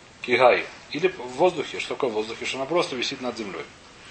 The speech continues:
Да не двойка бы койсер, что она прилипла к ст-, стене. Куда блин мы отнесли камни, как мы говорим ниже в Ми-, в Мишне. В Мишне, которая там, есть такая Мишна, которую вы в дев-, в, в одиннадцатом парке, я не помню, Перек Азорим.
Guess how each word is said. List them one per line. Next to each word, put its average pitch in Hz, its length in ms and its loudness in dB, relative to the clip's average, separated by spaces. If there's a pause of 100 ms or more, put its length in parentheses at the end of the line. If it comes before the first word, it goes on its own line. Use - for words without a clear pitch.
(580)
Да 117 100 -2
не 127 120 0
двойка 123 320 6
бы 147 100 4
койсер, 123 460 0
что - 140 -4
она 135 180 0
прилипла 131 480 -2
к 107 400 0
ст-, - 280 -10
стене. 92 440 -8 (1800)
Куда 127 160 4
блин 165 220 2
мы 147 60 -2
отнесли 135 380 -2
камни, 98 260 4
как 117 140 0
мы 127 80 -2
говорим 123 180 -2 (120)
ниже 117 180 -2
в 104 100 -10
Ми-, 117 120 -4
в 104 160 -10
Мишне. 110 340 -4 (280)
В 117 40 -12
Мишне, 117 220 -6
которая 98 300 -6
там, 92 240 -8
есть 127 140 -6
такая - 220 0
Мишна, 107 300 -6
которую 101 340 -8
вы 85 180 -6 (440)
в 98 80 -16
дев-, 98 160 -12
в, - 920 -12
в - 40 -12
одиннадцатом 101 340 -12
парке, 82 240 -12
я 80 60 -12
не 80 40 -16
помню, 80 180 -16
Перек - 220 -12
Азорим. 87 240 -10